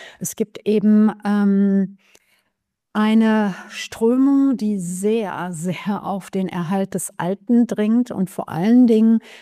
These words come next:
in der Essenz des Alten heißt, alte hierarchische Strukturen und Systeme drängt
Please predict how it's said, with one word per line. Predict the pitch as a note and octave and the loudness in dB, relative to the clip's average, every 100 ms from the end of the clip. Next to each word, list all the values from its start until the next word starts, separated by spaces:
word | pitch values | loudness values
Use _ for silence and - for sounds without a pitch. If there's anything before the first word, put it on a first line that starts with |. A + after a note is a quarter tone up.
| - | -4
in | F#3+ | -2
der | F3 | -2
Essenz | E3 - G3 G#3+ C4 | -4 -4 0 2 2
des | - F#3+ | -2 -6
Alten | - F#3+ G3+ F#3 F3+ | -4 -4 -2 -4 -4
heißt, | F#3 G3 G#3 - _ | -4 -2 -4 -8 _
alte | F3+ G3+ - G3+ | -6 -6 -4 -6
hierarchische | E3+ E3+ F3+ E3 F#3 - - - E3+ E3 | -4 -6 -6 -6 -6 -10 -10 -6 -6 -8
Strukturen | - - F3 - - F3+ F3 | -12 -14 -14 -12 -6 -2 -2
und | D#3 D#3+ | -2 -6
Systeme | - D#3+ - - F#3 G3+ F#3 F#3+ - - - - _ | -6 -10 -8 -4 0 2 0 -2 -6 -20 -20 -20 _
drängt | G3+ G3 F#3+ G#3 D4+ - | -4 -2 0 0 -2 -6